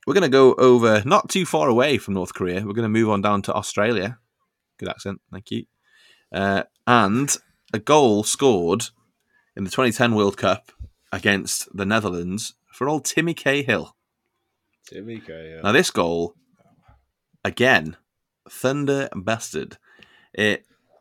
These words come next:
Speaker 1: drops over the top of the defenders, and then on the volley, the sweetest of strikes, Tim Cahill just smashes it into the goal. Australia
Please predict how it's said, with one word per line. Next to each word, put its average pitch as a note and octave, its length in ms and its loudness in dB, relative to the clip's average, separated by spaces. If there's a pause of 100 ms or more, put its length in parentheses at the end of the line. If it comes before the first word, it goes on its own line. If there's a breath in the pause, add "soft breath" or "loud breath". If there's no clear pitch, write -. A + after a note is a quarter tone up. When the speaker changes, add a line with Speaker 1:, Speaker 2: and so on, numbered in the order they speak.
(120)
Speaker 1:
drops D3 340 0
over C3 180 4
the B2 80 2
top B2+ 180 -2
of A#2 40 -4
the A2 60 -2
defenders, G#2 680 -4 (180)
and G2+ 120 -2
then G2+ 160 -2
on C#3+ 200 -2
the C3+ 100 0
volley, A#2+ 360 0
the G2+ 100 -4
sweetest F3+ 680 -2
of C3 100 -2
strikes, F#2 520 -2
Tim A2 240 -4
Cahill G2+ 360 -2
just F2 220 -8
smashes G2+ 880 -2
it F2 160 -2
into F2 260 -8
the F2 80 -12
goal. E2 320 -12 (720)
Australia F#3 500 2